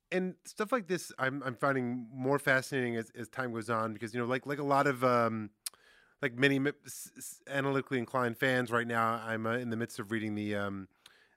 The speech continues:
the M V P Machine by Ben Lindbergh and, uh, Travis Sawchuk and really enjoying it. And it makes you rethink all of these things that we've thought about for so long in terms of, like, how players can get better and how they can improve themselves. And now we have, you know,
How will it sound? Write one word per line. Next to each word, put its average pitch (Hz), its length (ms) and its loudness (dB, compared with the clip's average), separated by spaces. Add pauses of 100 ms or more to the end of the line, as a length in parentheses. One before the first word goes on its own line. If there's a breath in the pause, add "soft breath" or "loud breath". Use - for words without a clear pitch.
the 127 100 2
M 120 80 2
V 123 80 -2
P 127 140 -6
Machine 110 440 -6
by 101 180 -2
Ben 107 200 -4
Lindbergh 101 340 -6
and, 95 180 -8
uh, 92 140 -8
Travis 101 320 -10
Sawchuk 101 380 -8
and 98 80 -10
really 104 140 -8
enjoying 123 360 -4
it. 107 180 -6 (640 loud breath)
And 151 120 -4
it 151 40 -4
makes 185 280 -4
you 190 100 -6
rethink 139 640 -2
all 131 220 0
of 123 80 -4
these 120 180 -6
things 120 240 -4
that 113 80 -6
we've 104 140 -12
thought 113 180 -2
about 104 240 -6
for - 80 -10
so 104 220 -10
long 101 340 -6
in 95 80 -10
terms 98 260 -16
of, 95 120 -12
like, 95 240 -12 (220 soft breath)
how 123 160 -6
players 110 440 -6
can 107 160 -10
get 98 180 -10
better 104 280 -4
and 98 80 -10
how 101 180 -6
they 101 100 -8
can 101 120 -12
improve 110 240 -6
themselves. 98 440 -8
And 104 80 -8
now 120 120 -4
we 143 140 -6
have, 120 280 -6 (320 soft breath)
you 127 60 -6
know, 110 200 -2